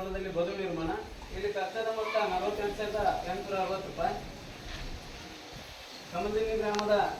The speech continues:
ತೋಟಪ್ಪ ಶಿವ-, ಶಿವಬಸಪ್ಪ ಶಿವ-, ಶಿವಯೋಗಿ ಅವರ ಹೊಲದಲ್ಲಿ ಬದು ನಿರ್ಮಾಣ. ಇಲ್ಲಿ ಖರ್ಚಾದ ಮೊತ್ತ ಇಪ್ಪತ್ತೇಳು ಸಾವಿರದ ಒಂಬೈನೂರ ಎಪ್ಪತ್ತು ರೂಪಾಯಿ. ಚೌಡಕಮಲದಿನ್ನಿ ಗ್ರಾಮದ ಈರಮ್ಮ ಶೇಖಪ್ಪ ಚೌಧರಿ ಅವರ ಹೊಲದಲ್ಲಿ ಬದು ನಿರ್ಮಾಣ. ಖರ್ಚಾದ ಮೊತ್ತ ಇಪ್ಪತ್ತಾರು ಸಾವಿರದ ಎಂಟುನೂರ ಎಪ್ಪತ್ಮೂರು ರೂಪಾಯಿ. ಚೌಡುಕಮಲದಿನ್ನಿ ಗ್ರಾಮದ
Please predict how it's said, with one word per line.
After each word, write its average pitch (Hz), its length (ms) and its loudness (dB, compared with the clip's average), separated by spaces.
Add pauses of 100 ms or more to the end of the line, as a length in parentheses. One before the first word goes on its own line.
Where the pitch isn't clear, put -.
(380)
ತೋಟಪ್ಪ 220 380 0 (120)
ಶಿವ-, 202 260 0 (380)
ಶಿವಬಸಪ್ಪ 202 520 0 (460)
ಶಿವ-, 202 380 2
ಶಿವಯೋಗಿ 208 440 4
ಅವರ 202 180 6
ಹೊಲದಲ್ಲಿ 196 380 2
ಬದು 190 220 2
ನಿರ್ಮಾಣ. 175 280 2 (460)
ಇಲ್ಲಿ 202 220 2
ಖರ್ಚಾದ 220 320 2 (100)
ಮೊತ್ತ 214 160 -4 (180)
ಇಪ್ಪತ್ತೇಳು 214 420 0
ಸಾವಿರದ 202 240 2
ಒಂಬೈನೂರ 202 380 2
ಎಪ್ಪತ್ತು 160 260 -2
ರೂಪಾಯಿ. 175 240 0 (380)
ಚೌಡಕಮಲದಿನ್ನಿ 220 680 4
ಗ್ರಾಮದ 208 300 4 (120)
ಈರಮ್ಮ 208 240 2 (120)
ಶೇಖಪ್ಪ 202 280 0 (120)
ಚೌಧರಿ 196 280 0
ಅವರ 185 200 2
ಹೊಲದಲ್ಲಿ 190 400 0
ಬದು 190 120 0 (100)
ನಿರ್ಮಾಣ. 170 160 -4 (800)
ಖರ್ಚಾದ 220 360 0
ಮೊತ್ತ 202 200 -8
ಇಪ್ಪತ್ತಾರು 208 420 2
ಸಾವಿರದ 214 240 0
ಎಂಟುನೂರ 190 340 -4
ಎಪ್ಪತ್ಮೂರು 180 400 -4
ರೂಪಾಯಿ. 175 240 2 (380)
ಚೌಡುಕಮಲದಿನ್ನಿ 214 720 2
ಗ್ರಾಮದ 202 280 2